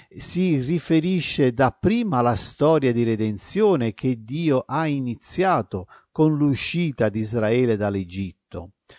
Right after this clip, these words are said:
poi per fare memoria dell'antica promessa data ai padri. Il Signore ha operato salvezza liberando il suo popolo dalla schiavitù egiziana.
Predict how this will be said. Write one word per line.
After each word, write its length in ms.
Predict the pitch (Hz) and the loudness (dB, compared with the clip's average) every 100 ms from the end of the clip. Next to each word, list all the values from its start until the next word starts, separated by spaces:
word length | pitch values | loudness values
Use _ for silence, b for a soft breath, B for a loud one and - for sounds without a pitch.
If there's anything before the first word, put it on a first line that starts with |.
| b b _ | b b _
poi 420 | - 254 208 170 b b | 2 6 6 4 b b
per 200 | - 143 | -2 0
fare 520 | 120 - 185 185 165 | -2 4 8 8 6
memoria 680 | 147 147 151 170 143 131 120 | 2 2 4 4 6 6 4
dell'antica 600 | 120 123 117 - 147 135 | 4 2 0 -2 0 0
promessa 720 | 151 196 185 180 147 - 139 | 2 0 2 0 0 2 2
data 300 | 127 135 127 | 4 2 2
ai 180 | 127 123 | 0 2
padri. 640 | 175 165 104 85 87 78 85 _ _ _ _ _ _ _ _ _ | 4 4 2 -4 -8 -8 -14 _ _ _ _ _ _ _ _ _
Il 180 | 170 190 | -2 -2
Signore 760 | - 233 214 120 98 90 92 - b b | 0 -2 0 -2 -2 -6 -10 -14 b b
ha 180 | 131 147 | -4 2
operato 560 | 143 131 127 143 - 120 | 2 4 4 4 0 -6
salvezza 800 | - 113 110 123 160 123 - 113 | -2 -2 -2 2 2 2 -2 -4
liberando 640 | 107 104 113 135 139 127 123 | -2 0 2 2 0 2 0
il 80 | |
suo 300 | 113 - 123 | 0 0 0
popolo 520 | 107 131 135 - 117 113 | 4 6 6 4 2 2
dalla 260 | 117 113 | 0 0
schiavitù 720 | 95 - 123 110 107 - 127 113 | -2 -4 -2 -2 -4 -2 0 0
egiziana. 1040 | 104 95 95 - 104 107 90 82 82 80 | 0 -4 -12 -12 -6 -4 -4 -8 -10 -12